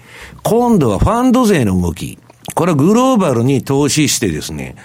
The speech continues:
アメリカの金利がゼロだと。いうことで、投資するもんがないと。まあ、アメリカの株は上がってんですけどね、グローバルに、まあ、あの、金利取りに行ったり、いろんなものに投資して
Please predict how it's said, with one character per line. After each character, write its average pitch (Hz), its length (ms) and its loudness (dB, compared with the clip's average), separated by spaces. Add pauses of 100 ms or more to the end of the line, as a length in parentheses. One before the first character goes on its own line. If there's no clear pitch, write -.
(340)
ア 147 180 -2
メ 208 160 2
リ 220 100 2
カ 214 120 2
の 214 120 0
金 208 220 2
利 202 80 4
が 190 100 2
ゼ 170 160 2
ロ 175 140 0
だ 85 140 -6
と。 - 240 -16 (640)
い 185 100 2
う 214 180 4
こ 214 160 0
と 156 160 0
で、 113 260 0
投 180 260 2
資 185 160 2
す 175 120 0
る 180 80 2
も 170 100 2
ん 151 80 2
が 113 80 0
な 113 100 0
い 107 60 0
と。 110 80 0
ま 131 120 0
あ、 131 40 0
ア 135 40 0
メ 165 100 0
リ 175 80 0
カ 180 120 0
の 175 100 0
株 170 180 0
は 165 100 0
上 165 60 0
が 175 80 0
っ 170 80 -6
て 175 140 0
ん 160 80 2
で 104 100 2
す - 60 -8
け 85 80 -4
ど 73 100 -8
ね、 139 240 -2
グ 143 140 2
ロ 185 160 2
ー - 20 2
バ 156 140 2
ル 127 100 2
に、 135 400 0
ま 117 260 -2
あ、 107 40 -2
あ 104 40 -2
の、 107 160 -2
金 139 260 0
利 135 140 0
取 135 180 -2
り 113 60 0
に 95 80 0
行 87 80 -4
っ - 20 -16
た 90 140 -8
り、 76 300 -8
い 123 40 0
ろ 147 120 0
ん 147 60 -2
な 147 80 -2
も 147 120 0
の 131 100 0
に 92 120 -2
投 120 180 -2
資 120 180 -2
し - 100 -4
て 139 220 -2